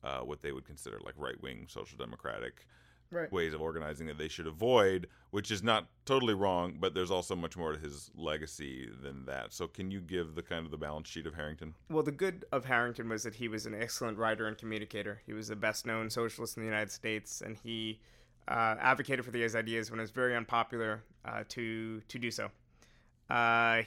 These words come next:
Speaker 2: he also spent a lot of his time building D S A. So he was a, of, of stature as a writer and as a public figure that he did not need to spend all this time making chapter visits and,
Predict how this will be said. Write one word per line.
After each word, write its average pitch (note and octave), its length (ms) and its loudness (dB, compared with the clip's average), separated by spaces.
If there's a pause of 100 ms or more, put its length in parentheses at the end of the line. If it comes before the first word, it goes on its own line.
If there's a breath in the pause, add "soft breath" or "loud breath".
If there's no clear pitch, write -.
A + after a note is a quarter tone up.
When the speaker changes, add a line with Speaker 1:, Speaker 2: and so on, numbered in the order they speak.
Speaker 2:
he A2+ 360 0
also G#2 680 0
spent - 420 0
a A2+ 60 -2
lot A2+ 220 6
of A2+ 80 2
his A#2 180 2
time A2+ 360 2
building A#2 800 0
D A#2 160 4
S A2 140 0
A. G#2+ 160 4 (440 soft breath)
So B2+ 180 0
he A#2 140 2
was B2+ 180 4
a, - 180 2
of, A#2+ 180 2
of A#2 200 -4
stature B2+ 720 6
as A2 120 -4
a A2+ 80 2
writer A#2 400 4
and A2+ 100 2
as G#2+ 100 -2
a G#2+ 60 -8
public A2+ 300 -4
figure A2+ 280 0
that G#2 140 -4
he A#2 100 -10
did G#2+ 140 -6
not A2+ 320 0
need G#2+ 120 -8
to A2 40 -6
spend A2+ 340 0
all G#2+ 80 2
this G#2+ 160 -4
time G#2+ 380 -2
making G#2+ 280 -4
chapter A2+ 340 -2
visits G#2+ 500 -4
and, G#2 220 -6